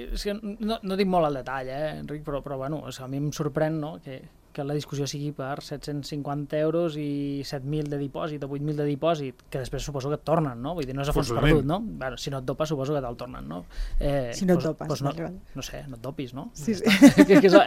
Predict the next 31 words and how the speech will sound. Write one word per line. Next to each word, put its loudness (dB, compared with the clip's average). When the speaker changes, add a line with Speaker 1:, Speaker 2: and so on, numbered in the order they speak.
Speaker 1:
és 6
el 8
negoci, 4
no? -2
I, -4
i -4
ja -2
està, -6
els -4
tens -4
allí -6
ficats, -6
suposo -6
que -6
deuen -4
donar -6
algun -6
interès -6
o -2
algo, -2
pues, -12
guaita, -10
saps? -6
Ja 0
recolliré -2
d'aquí -4
quatre -6
dies, -6
al -12
final. -12
Eh, -16